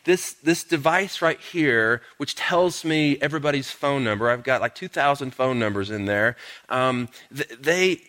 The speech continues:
it, it's kept, it's, it's dumbed down my brain and my ability to memorize. I mean, I cannot get home without the map on this thing. You, you know what I mean?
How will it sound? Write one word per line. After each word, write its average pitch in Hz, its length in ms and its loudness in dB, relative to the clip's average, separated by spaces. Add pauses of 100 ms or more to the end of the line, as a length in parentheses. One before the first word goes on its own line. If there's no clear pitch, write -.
(120)
it, 165 200 2
it's 160 120 -2
kept, - 340 -2
it's, - 220 -4
it's 147 180 -4
dumbed 180 380 0
down 156 340 2
my 135 140 4
brain 131 420 2
and 127 80 0
my 117 140 4
ability 131 500 0
to 113 100 0
memorize. 104 600 0
I 110 40 -8
mean, 131 120 -2
I 170 120 -2
cannot 233 400 -8
get - 160 0
home 175 440 -6
without 127 320 -4
the 123 80 -6
map 123 440 -4
on 87 160 -12
this 85 220 -10
thing. 95 320 -6
You, 151 140 -2
you 196 120 -2
know 208 80 2
what 208 80 -2
I 190 40 0
mean? 190 220 -2